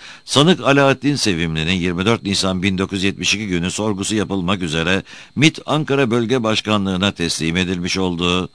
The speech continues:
sorgusu yapıldığında bilahare gönderileceği belirtiliyor. Bu belgenin altında Tüm General Tevfik Türüng'ün imzası vardır.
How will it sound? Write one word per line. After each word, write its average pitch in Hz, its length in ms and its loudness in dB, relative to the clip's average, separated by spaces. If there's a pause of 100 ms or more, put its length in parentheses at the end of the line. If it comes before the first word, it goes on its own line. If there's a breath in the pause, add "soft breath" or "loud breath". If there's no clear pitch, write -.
(540 loud breath)
sorgusu 160 460 2
yapıldığında 143 640 2
bilahare 117 440 4
gönderileceği 92 920 2
belirtiliyor. 78 880 -2 (440 soft breath)
Bu 151 180 4
belgenin 78 480 0
altında 85 460 0
Tüm 156 280 0
General 143 360 2
Tevfik 120 560 -2
Türüng'ün 120 480 0
imzası 92 600 0
vardır. 69 600 -4